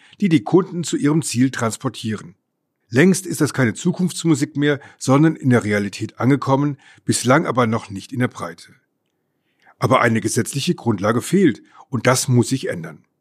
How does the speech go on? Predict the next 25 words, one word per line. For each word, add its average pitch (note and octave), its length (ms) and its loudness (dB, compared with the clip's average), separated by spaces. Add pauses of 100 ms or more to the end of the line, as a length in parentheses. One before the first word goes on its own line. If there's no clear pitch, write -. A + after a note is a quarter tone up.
(300)
Einer, D#3+ 380 4
der C#3+ 160 2
in B2 80 0
diesem B2+ 260 -2
neuen C3 240 4
Mobilitätsmarkt D3 1080 -2
bereits A2+ 440 -2
seit - 200 -6
längerem C#3+ 500 -2 (180)
mit B2 200 0
MyShuttle A2+ 640 2
ganz D3+ 320 0
praktisch C#3+ 420 -4
experimentiert, B2 960 -2 (240)
ist - 320 2
Doktor - 500 0
Alexander G#2+ 440 -4
Pischon. F2+ 540 -10 (500)
Er E3+ 160 6
verantwortet D3 720 0
als A#2+ 180 0
Geschäftsführer C#3 720 0
des G#2 140 -4
Karlsruher C3 480 0
Verkehrsverbundes C3+ 1000 -4